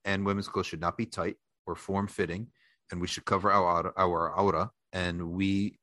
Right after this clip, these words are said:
are able to preach the obligation of hijab, whether it's just, like, "Oh, what are you telling women what to do?" I'm not telling which women to, I'm telling you what the Quran says, right? So we believe that, okay?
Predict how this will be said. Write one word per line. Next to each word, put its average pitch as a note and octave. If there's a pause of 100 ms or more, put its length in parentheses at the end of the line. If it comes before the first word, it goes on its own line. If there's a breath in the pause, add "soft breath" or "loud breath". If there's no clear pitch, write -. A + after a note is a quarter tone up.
are F#2+
able F#2+
to F2+
preach - (680)
the F2+
obligation F2
of -
hijab, A#2 (160)
whether F2
it's E2+
just, F2
like, - (160 loud breath)
"Oh, G#2
what G2+
are A2
you G#2+
telling G#2+
women G#2
what G#2
to G2+
do?" A2
I'm A2
not C#3+
telling E3+
which -
women D#2+
to, E2
I'm D2+
telling A#2+
you G2+
what -
the -
Quran F#2
says, - (300)
right? F#2+ (760 soft breath)
So E2
we F#2+
believe G#2+
that, D2+ (680)
okay? E2+